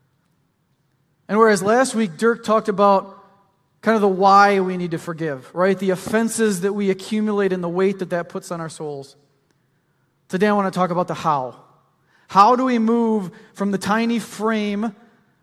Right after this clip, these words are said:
where all we see is the hurt, past the standard frame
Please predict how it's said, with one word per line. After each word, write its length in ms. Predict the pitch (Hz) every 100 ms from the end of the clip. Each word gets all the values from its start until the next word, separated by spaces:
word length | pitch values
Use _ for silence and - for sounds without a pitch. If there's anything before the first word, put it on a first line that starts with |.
| _ _ _ _ _ _ _ _ _ _
where 140 | 160 185
all 100 | 196
we 100 | 190
see 160 | 220
is 160 | 202 175
the 120 | 196
hurt, 440 | 160 196 190 - - _ _ _
past 400 | - 240 233 226
the 80 | 214
standard 460 | - 233 226 220 185
frame 560 | - 220 214 208 220